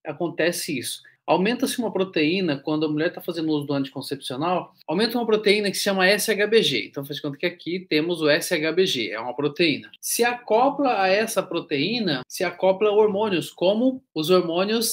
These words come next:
testosterona. Então, aqui eu tenho testosterona em cima aqui do S H B G. Se aumenta muito o S H B G,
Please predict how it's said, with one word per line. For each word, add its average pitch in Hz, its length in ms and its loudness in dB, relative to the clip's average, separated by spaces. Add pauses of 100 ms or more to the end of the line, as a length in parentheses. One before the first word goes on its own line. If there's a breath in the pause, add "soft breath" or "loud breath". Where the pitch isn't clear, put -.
(100)
testosterona. 156 720 -2
Então, 131 160 -8
aqui 135 180 -8
eu 143 80 -4
tenho 143 220 -6
testosterona 170 960 -6 (160)
em 135 80 -6
cima 160 300 -4
aqui 160 220 -8
do 175 280 -2
S 190 320 -2
H 185 180 0
B 185 140 0
G. 120 280 -6 (480)
Se - 200 0
aumenta 240 420 2
muito 233 420 4
o 208 40 6
S 190 200 0
H 156 160 0
B 143 160 -2
G, 190 440 4